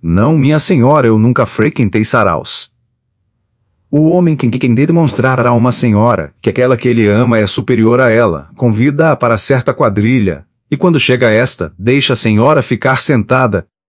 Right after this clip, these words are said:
e vai dançar com a que ama. Isso quando fez de propósito deve julgar-se um insulto.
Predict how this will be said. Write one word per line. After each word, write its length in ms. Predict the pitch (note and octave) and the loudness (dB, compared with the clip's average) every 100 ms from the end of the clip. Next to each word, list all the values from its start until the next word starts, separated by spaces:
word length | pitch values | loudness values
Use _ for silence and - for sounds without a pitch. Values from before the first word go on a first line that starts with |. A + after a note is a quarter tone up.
| _ | _
e 80 | - | -4
vai 220 | A2 A#2 | -2 0
dançar 480 | D#3 A#2+ G#2 D3 C#3 | 0 0 0 0 -2
com 140 | - G#2+ | -2 -2
a 40 | |
que 140 | - | 0
ama. 380 | G#2 G#2 F#2+ E2+ _ _ _ _ _ _ _ - | 0 2 0 -4 _ _ _ _ _ _ _ -4
Isso 240 | D#3 E3+ | -2 0
quando 220 | D3+ C3+ | 0 -2
fez 160 | B2 A#2+ | 0 -2
de 80 | G#2+ | 0
propósito 580 | G2+ F#2+ A2+ G#2+ G2 | -2 0 0 0 -2
deve 340 | F#2+ G#2+ A#2+ A2+ | -2 0 0 0
julgar-se 500 | G2 G#2 G#2+ A2+ C3 | 0 0 0 0 0
um 60 | |
insulto. 560 | B2 - F#2+ F2 - - | 0 0 -2 -4 -8 -20